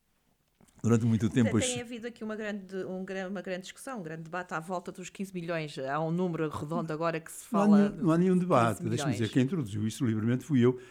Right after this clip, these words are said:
Speaker 1: e não disse, e não há nenhuma questão sobre os quinze milhões.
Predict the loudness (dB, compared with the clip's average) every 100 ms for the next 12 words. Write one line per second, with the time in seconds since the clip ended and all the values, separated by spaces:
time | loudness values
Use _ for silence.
0 | -4 4 8 8 6 2 4 6 6 6
1 | 4 2 0 0 0 -4 0 0 2 2
2 | 4 2 0 -6